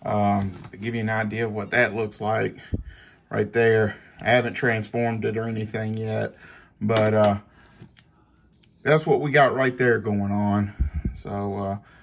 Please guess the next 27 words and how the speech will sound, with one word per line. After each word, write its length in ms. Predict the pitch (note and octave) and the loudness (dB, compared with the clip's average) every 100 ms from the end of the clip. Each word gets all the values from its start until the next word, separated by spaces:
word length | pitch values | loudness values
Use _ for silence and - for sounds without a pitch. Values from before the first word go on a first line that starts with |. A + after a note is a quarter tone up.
| - _ _ _ _ | -20 _ _ _ _
the 80 | - | -4
paint 300 | - B3 B3+ | 2 2 2
colors 320 | E3 B2+ A#2 | 2 2 2
are 60 | A2+ | 0
real 220 | A2+ A2 | 0 0
nice 360 | A2 G#2+ G2+ G#2+ | -2 -2 -2 -4
on 200 | G#2 A#2 | -2 -2
it, 140 | A#2 - - | -4 -10 -12
and, 360 | A2 G#2 G#2+ | -6 -4 -2
uh, 220 | G#2+ G#2 F#2+ - | -2 -4 -6 -8
I 80 | A2+ | -6
do 600 | A#2 C#3 D3 C#3+ C3+ B2+ - B2+ | -2 2 4 4 2 0 -6 -4
like 240 | A#2+ A#2 - - | -2 -2 -4 -4
the 380 | A2+ A2 G2+ - _ _ _ | -2 -2 -6 -12 _ _ _
head 220 | - D3 C3+ | 4 4 4
sculpt, 640 | - - A#2+ A#2+ - - _ _ - - _ - | -2 0 4 4 2 -12 _ _ -20 -20 _ -10
but, 380 | A2 A#2 A2 A2 | -2 0 2 2
uh, 300 | G#2+ G#2+ G#2 - _ _ - | 2 2 0 -6 _ _ 4
yeah, 220 | E3 G3+ - - - | 8 8 6 -10 4
got 240 | C#3 D3 | 4 6
that. 340 | D3 E3 G3+ - - - _ | 6 6 4 -2 -20 -20 _
So, 460 | - C#3 C3 B2+ | 2 4 6 6
uh, 320 | B2+ B2 A#2+ G#2+ - - _ - | 8 8 6 2 -12 -20 _ 0
picked 200 | F#3+ F#3 | 2 4
up 160 | F3 E3 | 2 4
one 180 | F3 | 4
Transformer, 840 | E3 F3 D3+ C#3+ - C3 B2+ C#3 | 4 4 4 2 -2 0 0 0